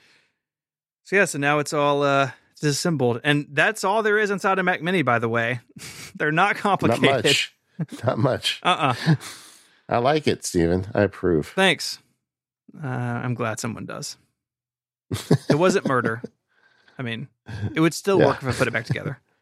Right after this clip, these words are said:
Speaker 2: <laughs>
Speaker 1: Probably.
Speaker 2: Yeah. In theory.
Speaker 1: In theory.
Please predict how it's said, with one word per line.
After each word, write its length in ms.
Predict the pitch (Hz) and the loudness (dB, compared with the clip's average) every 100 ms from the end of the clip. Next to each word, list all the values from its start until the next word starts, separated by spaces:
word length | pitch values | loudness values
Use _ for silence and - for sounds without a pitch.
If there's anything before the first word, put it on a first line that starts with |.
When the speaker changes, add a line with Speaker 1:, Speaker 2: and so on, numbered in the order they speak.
| _ _ | _ _
Speaker 2:
<laughs> 440 | _ _ _ _ | _ _ _ _
Speaker 1:
Probably. 340 | - - - 78 | -10 -8 -2 0
Speaker 2:
Yeah. 180 | - - _ _ _ _ _ _ _ _ _ _ _ _ _ _ _ - | 0 -2 _ _ _ _ _ _ _ _ _ _ _ _ _ _ _ -2
In 140 | 95 | 0
theory. 360 | 101 71 65 - - - - - _ - | 2 0 0 -6 -12 -12 -12 -18 _ -12
Speaker 1:
In 60 | |
theory. 320 | - 120 131 | -6 -6 -6